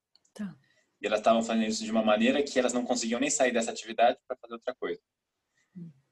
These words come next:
Speaker 2: E a gente falou assim, "Não, isso tá muito, né?" Se fosse um, durante um período e depois, é, passasse pra outro,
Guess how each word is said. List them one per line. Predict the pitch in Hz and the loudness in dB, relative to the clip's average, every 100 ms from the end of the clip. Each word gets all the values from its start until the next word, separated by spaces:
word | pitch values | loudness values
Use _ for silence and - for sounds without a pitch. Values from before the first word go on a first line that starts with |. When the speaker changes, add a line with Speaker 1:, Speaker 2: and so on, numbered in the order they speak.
| _ - | _ -6
Speaker 2:
E | 92 | -4
a | |
gente | 98 98 | -4 -6
falou | - 101 | 0 2
assim, | 101 - 104 | 2 2 -2
"Não, | 98 90 | -2 -2
isso | 85 - | -4 -2
tá | 107 | 2
muito, | 117 110 95 - | 2 0 -4 -8
né?" | 87 92 98 - - _ | -8 -8 -10 -18 -20 _
Se | - 113 | -10 -2
fosse | 156 - 139 131 | 0 2 4 2
um, | 113 - _ | 0 -10 _
durante | 110 107 113 113 | -6 -2 -2 -2
um | |
período | 113 107 104 | -2 -2 -2
e | 95 | -2
depois, | 95 - 92 87 - - | -6 -4 -4 -4 -8 -10
é, | 85 78 - | -10 -10 -10
passasse | - 87 - 87 - | -8 -6 -6 -8 -8
pra | 92 | -4
outro, | 113 143 | -2 -4